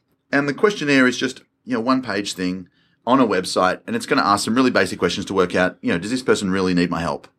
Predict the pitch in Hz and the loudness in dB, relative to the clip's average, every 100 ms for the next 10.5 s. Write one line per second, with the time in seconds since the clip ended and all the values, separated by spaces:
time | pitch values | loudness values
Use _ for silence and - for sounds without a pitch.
0 | _ _ 110 131 123 107 101 90 90 85 | _ _ 0 2 4 4 2 0 0 0
1 | 85 85 - 69 69 71 - _ _ - | -2 -2 -4 -4 -4 -8 -16 _ _ -2
2 | 113 98 87 95 104 98 92 87 82 80 | 0 2 2 2 2 2 0 -2 -6 -4
3 | 85 - 82 78 76 67 - 76 67 - | -2 -2 -2 0 0 -2 -4 -4 -6 -8
4 | - 123 113 - 95 92 87 - - _ | -4 -2 0 4 6 4 0 -8 -20 _
5 | _ _ 95 117 107 98 87 80 82 85 | _ _ 2 4 4 2 2 2 2 0
6 | 82 80 78 73 85 76 73 78 95 98 | 0 0 -4 -6 -6 -6 -8 -2 0 2
7 | 127 127 110 110 113 123 123 104 101 87 | 0 2 2 2 2 2 -2 0 0 -2
8 | - - 107 98 - - _ _ - 110 | -6 -2 -2 -2 -6 -16 _ _ 0 2
9 | 110 87 101 90 78 87 92 90 87 90 | 2 0 0 -2 -2 0 2 0 0 0
10 | 90 87 92 92 87 | 2 2 2 0 -4